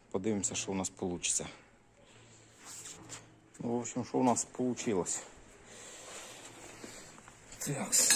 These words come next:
Отут вал зварений з трубою. Просто вставлений.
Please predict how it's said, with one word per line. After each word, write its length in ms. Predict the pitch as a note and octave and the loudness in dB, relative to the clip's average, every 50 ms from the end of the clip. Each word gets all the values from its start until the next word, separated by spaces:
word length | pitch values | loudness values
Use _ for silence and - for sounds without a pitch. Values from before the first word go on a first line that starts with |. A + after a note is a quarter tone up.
| - - - - - - - - - - - - - - - - - - - - - - - - - - - - - | 6 4 0 -2 -6 -6 -6 -4 0 0 0 0 0 -4 -6 -10 -2 4 4 4 6 4 -2 -6 -8 -8 -8 -4 -2
Отут 360 | D3+ C#3+ - - C3 - - | -2 -2 0 -2 -2 -2 -2
вал 280 | A#2 A#2 A#2+ A2 G#2 G#2+ - - - - - - - - - - - - - G#2+ G2+ | 2 2 4 4 2 0 -2 -6 -6 -8 -8 -10 -12 -14 -16 -16 -16 -12 -10 -8 -8
зварений 560 | G2 G2 G2+ A#2+ C#3 D3 D3+ D3+ D3+ D#3 D#3 | -6 -6 -2 0 0 2 2 4 4 4 2
з 80 | D3 - | 2 0
трубою. 560 | - D3+ D3+ D3 D3+ D#3 D#3 D#3 D#3+ D#3 C#3 - - - - - - - - - - - - - - - - - - - - - | -2 -2 -2 0 2 2 2 2 2 2 0 -4 -8 -14 -16 -16 -18 -20 -20 -20 -20 -20 -20 -20 -20 -20 -20 -20 -20 -20 -12 -6
Просто 320 | - C#3 C3+ C3+ - - C#3+ | -4 -2 -2 -2 -2 -2 -2
вставлений. 680 | C3+ - - C#3+ C#3 C#3 C#3 C#3 C#3 C#3 C#3 C#3 - | -2 0 4 4 6 6 6 6 4 4 2 0 -4